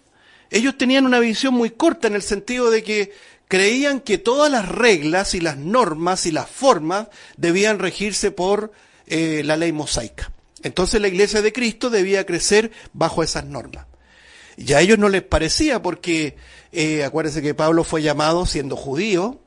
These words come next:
de la tribu de Benjamín, judío verdadero, fue llamado por el Señor para predicarle ¿a quién? A los gentiles, es decir, a los que no son judíos. Entonces se hizo el concilio de Se-, de Jerusalén para, eh, tratar este tema,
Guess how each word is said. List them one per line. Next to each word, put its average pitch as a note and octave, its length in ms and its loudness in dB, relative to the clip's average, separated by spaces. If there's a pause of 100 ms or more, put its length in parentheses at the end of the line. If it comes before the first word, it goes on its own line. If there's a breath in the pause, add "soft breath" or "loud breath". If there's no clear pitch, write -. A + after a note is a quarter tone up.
de C3+ 140 -8
la B2 100 -2
tribu D3 260 0
de C#3 80 0
Benjamín, D#3 520 0
judío D3+ 400 0
verdadero, G#3+ 600 2 (360 loud breath)
fue F#3 260 -2
llamado G3 440 2
por F3+ 120 2
el F3 100 2
Señor F#3+ 380 0
para E3+ 240 0
predicarle E3 540 -2
¿a C#3+ 60 -8
quién? D4+ 340 0 (640 soft breath)
A D3+ 100 4
los B2+ 160 0
gentiles, C#3 680 0
es F3 120 0
decir, G3 440 0
a D3+ 100 0
los E3 180 -2
que D#3 160 -4
no A#3 240 -4
son C4+ 260 -4
judíos. C#4+ 640 -2 (920 loud breath)
Entonces A3 500 2
se E3 160 0
hizo A#3+ 240 2
el B3+ 80 -2
concilio A3 460 2
de G3+ 120 2
Se-, G3 160 0
de F3 280 -4
Jerusalén F#3 680 0
para, F#3+ 400 2 (360 loud breath)
eh, E3+ 400 -2
tratar A3+ 420 2
este D4 260 2
tema, A2+ 340 -8